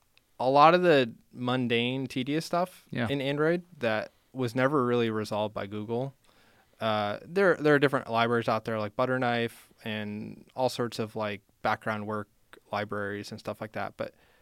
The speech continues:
Speaker 1: being a first-class citizen in Kotlin was a huge, uh, huge win for us. And the simplicity and being able to do all those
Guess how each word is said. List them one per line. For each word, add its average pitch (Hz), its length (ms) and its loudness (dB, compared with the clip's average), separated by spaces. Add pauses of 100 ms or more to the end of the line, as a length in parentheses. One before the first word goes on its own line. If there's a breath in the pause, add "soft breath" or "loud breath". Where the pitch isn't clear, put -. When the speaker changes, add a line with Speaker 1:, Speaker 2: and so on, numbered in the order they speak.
(200)
Speaker 1:
being 147 180 2
a 131 60 4
first-class 123 600 2
citizen 117 480 -4
in 135 60 -6
Kotlin 160 460 0 (520 soft breath)
was 117 220 -4
a 107 100 -2
huge, 117 840 -4 (240)
uh, 104 440 -8 (540)
huge 151 340 0
win 117 200 -2
for 151 180 -2
us. 180 300 -4 (380)
And 117 500 -2
the 120 80 0
simplicity 123 680 -2
and 110 100 -4
being 113 140 -4
able 110 100 -4
to 104 80 -6
do 110 240 -6
all 107 220 -2
those 110 380 -6